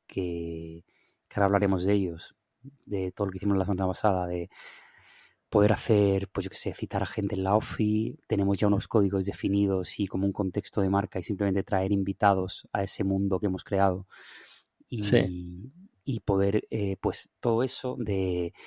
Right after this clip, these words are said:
Speaker 1: pues qué modelos hay en Málaga, qué gente está haciendo cosas en Málaga, qué, qué cosas están pasando en la ciudad, pues
Speaker 2: Sí.
Speaker 1: también es el, el hecho de coger a una persona, pues de tu edad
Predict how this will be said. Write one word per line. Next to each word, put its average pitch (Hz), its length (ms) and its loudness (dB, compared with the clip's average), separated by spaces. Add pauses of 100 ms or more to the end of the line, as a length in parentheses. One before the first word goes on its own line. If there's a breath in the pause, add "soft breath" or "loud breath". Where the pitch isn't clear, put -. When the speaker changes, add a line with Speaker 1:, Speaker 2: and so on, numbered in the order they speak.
(300 loud breath)
Speaker 1:
pues - 160 -4
qué - 100 -2
modelos 110 380 0
hay 113 80 4
en 104 80 2
Málaga, 98 380 2
qué 98 100 -12
gente 104 260 -4
está - 140 -12
haciendo 107 220 -2
cosas 95 240 -8
en 98 60 0
Málaga, 92 480 0
qué, 98 520 -2 (640 loud breath)
qué - 140 -4
cosas 123 280 -2
están 98 240 -2
pasando 98 300 -2
en 98 60 -2
la 95 80 -2
ciudad, 104 360 -4 (400 soft breath)
pues 92 300 -2
Speaker 2:
Sí. - 100 -16 (200)
Speaker 1:
también 98 440 2
es - 200 -4
el, 95 540 -4
el 104 100 -6
hecho 101 200 -4
de 101 40 0
coger - 180 2
a - 20 6
una 98 120 4
persona, 92 460 0 (340 loud breath)
pues 92 200 -6
de 90 100 -2
tu 92 120 -2
edad 92 240 4